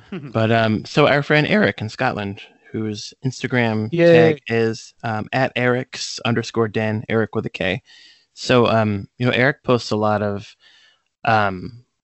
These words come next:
Speaker 1: like, cool shots in coffee shops of, like, what he's actually writing with,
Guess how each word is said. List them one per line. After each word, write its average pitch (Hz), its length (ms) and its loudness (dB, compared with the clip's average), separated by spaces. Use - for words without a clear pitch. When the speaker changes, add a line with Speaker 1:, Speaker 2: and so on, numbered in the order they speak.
Speaker 1:
like, 110 220 0
cool 123 280 2
shots 123 320 0
in 117 60 0
coffee 117 280 -2
shops 117 360 -2
of, 101 160 -12
like, 110 280 -2
what 104 200 -2
he's 107 140 -4
actually 110 360 0
writing 107 320 0
with, 120 220 0